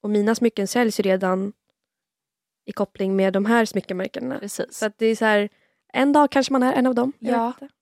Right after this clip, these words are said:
Speaker 1: Än så länge är jag ju det i Sverige, men
Speaker 2: Ja, precis. En dag
Speaker 1: bara
Speaker 2: kanske.
Speaker 1: det får sprida sig så kanske man är där till slut.
Speaker 2: Ja.
Speaker 1: Vi får se.
Speaker 2: Men gud.
Speaker 1: Men det är lite
Speaker 2: Ja.
Speaker 1: drömmen. Så att, eh, man får väl jobba mot det och göra det bästa man kan, helt enkelt.
Speaker 2: Mm.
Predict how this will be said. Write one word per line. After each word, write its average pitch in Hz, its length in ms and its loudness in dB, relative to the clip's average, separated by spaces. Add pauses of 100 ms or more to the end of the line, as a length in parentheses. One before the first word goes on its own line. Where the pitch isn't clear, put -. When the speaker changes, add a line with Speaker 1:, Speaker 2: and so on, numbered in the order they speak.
(160)
Speaker 1:
Än 277 360 2
så 320 100 2
länge 262 220 6
är 247 40 6
jag 262 120 8
ju 262 60 8
det 240 60 6
i 226 40 4
Sverige, 254 360 4
men 208 260 4
Speaker 2:
Ja, 247 240 2 (200)
precis. 226 300 -6
En 214 140 -2
dag 214 80 0
Speaker 1:
bara 220 60 -2
Speaker 2:
kanske. 240 140 0
Speaker 1:
det - 60 -2
får 220 60 -2
sprida 226 280 0
sig 240 200 0
så - 80 -10
kanske 214 200 -2
man 214 440 0
är 240 100 -4
där 254 140 0
till - 120 -14
slut. - 300 -12 (140)
Speaker 2:
Ja. 233 680 0
Speaker 1:
Vi - 80 -20
får - 120 -12
se. 320 320 2 (640)
Speaker 2:
Men 262 200 -2
gud. 262 160 4
Speaker 1:
Men 277 80 -4
det 302 60 4
är 339 40 6
lite 349 160 4
Speaker 2:
Ja. 294 40 -2
Speaker 1:
drömmen. 285 400 4 (600)
Så - 140 -2
att, - 240 -4
eh, 247 360 6
man 240 140 4
får 285 80 2
väl 277 80 6
jobba 262 160 4
mot 254 160 2
det 233 180 2
och 233 80 4
göra 233 200 4
det 214 60 4
bästa 208 220 -4
man 208 140 -2
kan, 262 240 -4
helt - 180 -10
enkelt. - 280 -12
Speaker 2:
Mm. 214 220 -2